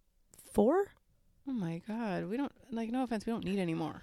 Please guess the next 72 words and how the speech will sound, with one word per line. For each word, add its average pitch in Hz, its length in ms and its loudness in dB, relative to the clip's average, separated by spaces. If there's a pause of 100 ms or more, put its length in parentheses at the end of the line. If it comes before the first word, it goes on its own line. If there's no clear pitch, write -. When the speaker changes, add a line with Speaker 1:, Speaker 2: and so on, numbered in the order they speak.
(140)
Speaker 1:
Yeah, 196 320 2
I - 40 -2
was 202 120 2
watching 214 300 4
this 202 160 2
kid 185 300 0
play 202 120 8
basketball. 180 380 4
I 185 40 2
went 196 140 0
to 190 100 -2
a 185 40 4
high 180 120 4
school 196 220 0
game 214 300 -2 (160)
last 214 300 4
week, 247 200 0
and 214 80 2
I - 20 4
was 185 100 2
watching 190 260 -2
him 185 80 2
play 180 100 2
basketball. 196 280 0 (280)
He - 160 4
Speaker 2:
Yeah. 226 60 10
Speaker 1:
looked 247 260 10 (160)
just 190 460 6
like 175 240 4
Woody. 185 340 -2 (640)
Speaker 2:
Woody? 180 420 4
Speaker 1:
Like, 202 220 8
if 185 140 4
I 190 100 12
had 202 100 12
to 196 60 4
put 214 120 8
money 185 220 6
on 175 140 6
it, 175 220 4 (720)
there 180 120 4
was 180 120 0
Andy - 260 -4
written - 200 -4
on - 60 -2
the - 80 -2
bottom - 180 -2
of 175 60 -2
his - 200 -4
basketball - 320 2
sneaker. - 260 -8
He 196 180 6
just 202 200 0
was 190 180 -4
like, - 220 -2
"Doo, 359 160 6
doo, 349 160 0
doo," 349 340 4
you 240 80 2
know 220 160 6
how 240 140 6
Speaker 2:
Is 233 60 6
Speaker 1:
he 220 60 4
Speaker 2:
he 214 40 8
Speaker 1:
was 208 80 6
Speaker 2:
wearing 185 140 2
a - 40 2
Speaker 1:
like 202 120 0
a - 20 -2
Speaker 2:
cowboy 185 220 4
Speaker 1:
doll? 190 100 6
Speaker 2:
hat? 220 220 2